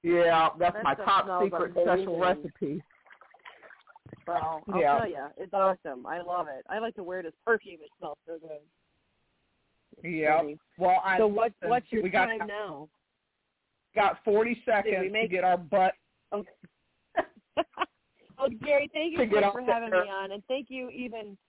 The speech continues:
Speaker 1: thank you even more for being my coordinator and partner in crime on this. I
Speaker 2: Aw.
Speaker 1: couldn't do it, I could not, uh, do any of this by myself, and being able to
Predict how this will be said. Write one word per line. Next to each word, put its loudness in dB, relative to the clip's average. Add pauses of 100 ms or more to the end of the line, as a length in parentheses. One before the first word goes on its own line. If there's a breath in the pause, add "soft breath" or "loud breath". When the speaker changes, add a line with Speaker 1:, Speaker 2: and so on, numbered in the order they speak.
(180)
Speaker 1:
thank -2
you -4
even -2
more 2
for -10
being 4
my 2
coordinator 2
and 0
partner 0
in -4
crime -2
on -4
this. 0 (380)
I 0
Speaker 2:
Aw. 2
Speaker 1:
couldn't 4
do -4
it, -4
I -2
could -2
not, 0
uh, 0
do 0
any 2
of 2
this -4 (120)
by 2
myself, -2 (120)
and -10
being -6
able -8
to -10